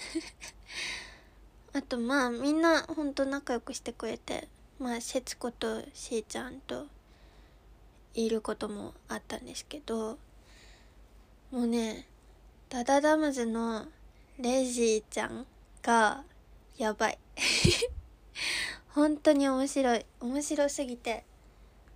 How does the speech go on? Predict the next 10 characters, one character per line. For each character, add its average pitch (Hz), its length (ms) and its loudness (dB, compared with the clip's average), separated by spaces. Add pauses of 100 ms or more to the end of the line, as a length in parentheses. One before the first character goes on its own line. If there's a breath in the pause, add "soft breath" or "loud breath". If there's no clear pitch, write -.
(140)
や 220 160 0
ば 233 220 2
い。 - 60 -8 (320)
や 233 180 -6
ば 240 200 -8
す - 200 -6
ぎ 240 160 -4
る。 220 140 -8 (440)
あ 226 80 -8
の、 220 180 -8